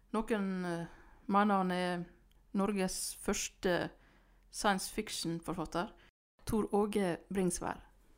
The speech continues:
Ja, jeg tenkte jeg skulle spørre deg litt om, eh, rundt den, eh, kreative prosessen,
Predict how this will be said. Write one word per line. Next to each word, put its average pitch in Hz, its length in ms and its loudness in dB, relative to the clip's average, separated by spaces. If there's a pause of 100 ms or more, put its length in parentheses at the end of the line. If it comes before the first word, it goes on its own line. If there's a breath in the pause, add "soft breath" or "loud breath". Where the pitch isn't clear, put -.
(920)
Ja, 220 220 10
jeg 185 100 2
tenkte 226 280 4
jeg 202 80 6
skulle - 220 0
spørre 202 180 4
deg 175 120 6
litt - 220 -2
om, 170 360 0
eh, 160 260 -4 (640)
rundt 208 240 -2
den, 175 500 4
eh, 165 180 0 (1200)
kreative 185 460 8
prosessen, 185 640 0